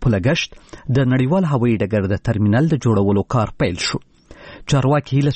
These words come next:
څرګندوي چې په راتلونکي کال کې به د خلیج په هیوادونو کې افغان مسافر له دې هوایي ډګره تګ او راتګ پیل کړي. چارواکي دا هم وایي چې د خوست هوایي ډګر به د دې ظرفیت لري چې د کال شپږ لکه کسان ترې سفر وکړي.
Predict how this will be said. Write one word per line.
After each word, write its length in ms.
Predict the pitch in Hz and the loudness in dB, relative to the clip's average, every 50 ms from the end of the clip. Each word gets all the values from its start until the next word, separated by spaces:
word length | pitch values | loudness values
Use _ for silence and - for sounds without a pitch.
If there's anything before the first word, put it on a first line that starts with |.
| - | 0
څرګندوي 520 | 143 135 123 117 135 131 123 127 120 131 - - _ - - - - | -2 -2 0 0 0 2 2 2 0 0 -2 -4 _ -20 -20 -12 -10
چې 60 | - - - | -6 -4 0
په 80 | 123 127 | 0 0
راتلونکي 400 | 120 - - 196 190 - - 143 - - | 0 0 2 0 0 2 0 -2 -2 -2
کال 120 | 151 139 - | -2 -2 -2
کې 80 | - 127 131 | -2 -4 -2
به 80 | 120 | -2
د 80 | - - - | -2 -2 0
خلیج 280 | 127 123 117 - - | 0 0 0 -2 -2
په 140 | - 123 95 | -2 -2 0
هیوادونو 420 | 120 113 110 107 95 117 117 110 - | 0 0 0 0 2 2 2 2 0
کې 160 | - 117 107 - | 0 -2 -2 0
افغان 200 | - 123 113 101 104 | 0 0 2 2 0
مسافر 500 | 101 - - 120 - - 151 - - - - - - - - - - | 0 0 0 -2 0 0 0 -2 -2 -4 -12 -20 -20 -20 -8 -2 0
له 60 | 139 143 | 0 0
دې 140 | 139 202 185 147 | 2 0 0 0
هوایي 220 | 135 107 110 107 104 95 | 0 0 0 0 0 0
ډګره 240 | 98 98 107 98 95 - | -2 0 0 -2 0 -2
تګ 100 | - 107 101 | -2 0 0
او 180 | 113 110 117 139 | 0 2 2 0
راتګ 240 | 135 127 - 160 - - - 120 | 0 0 -2 -4 -4 -4 -4 -2
پیل 160 | 107 - - - | -2 -2 -4 -4
کړي. 120 | - 135 - - _ _ _ _ - - | -4 -4 -4 -6 _ _ _ _ -6 -2
چارواکي 440 | - 139 127 135 160 147 - 151 139 151 | -2 0 2 2 0 0 0 0 0 0
دا 80 | 135 | 2
هم 80 | 143 143 | 2 2
وایي 160 | 143 147 143 131 - | 2 2 0 -2 -4
چې 360 | _ - - - - - 151 123 | _ -20 -20 -20 -6 -4 -2 -2
د 120 | 127 - - | -2 0 0
خوست 260 | 156 135 - - 123 | -2 -2 -2 0 0
هوایي 240 | 120 110 117 117 113 | 0 2 2 2 2
ډګر 260 | - 113 90 123 143 143 | 2 0 0 0 -2 0
به 140 | 143 156 - | -2 0 0
د 20 | 123 101 | 0 0
دې 80 | 120 113 101 - 127 | 0 0 0 0 -4
ظرفیت 420 | 113 - - - 190 - - 123 | -4 -2 -2 -2 -2 -2 -2 -2
لري 180 | 110 107 101 - - - - - - | -2 -2 -4 -6 -10 -20 -20 -18 -4
چې 80 | - 143 127 | -2 0 0
د 100 | 123 - | 0 0
کال 220 | 135 123 107 95 - | 0 0 0 -2 -4
شپږ 200 | - - 175 180 170 - | -2 0 0 0 2 0
لکه 260 | 170 - - 143 - 151 135 | -2 -2 -2 -4 -4 -4 -2
کسان 180 | - 151 135 123 - | 0 0 -2 0 0
ترې 140 | 131 147 127 - 139 | -2 -4 -2 -2 -4
سفر 180 | - - 131 107 | -2 -2 -4 -2
وکړي. 300 | 87 - - - 123 107 | -4 -6 -4 -4 -4 -4